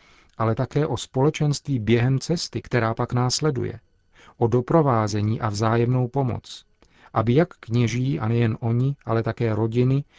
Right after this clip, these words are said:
které již učinili tyto zkušenosti, které znají tato soužení a pokušení, byli ve chvílích krize na blízku.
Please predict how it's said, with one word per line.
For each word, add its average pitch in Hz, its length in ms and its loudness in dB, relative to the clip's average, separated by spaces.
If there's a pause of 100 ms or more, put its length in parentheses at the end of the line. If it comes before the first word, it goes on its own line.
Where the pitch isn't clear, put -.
(140)
které 131 320 0
již 123 240 0
učinili 139 440 0
tyto 135 240 -2
zkušenosti, 135 800 -6
které 120 360 -2
znají 113 400 0
tato 123 260 -4
soužení 127 600 0
a 117 60 -6
pokušení, 135 680 -4 (720)
byli 147 240 4
ve 165 100 4
chvílích 170 480 0
krize 143 400 0
na 143 140 0
blízku. 135 560 -4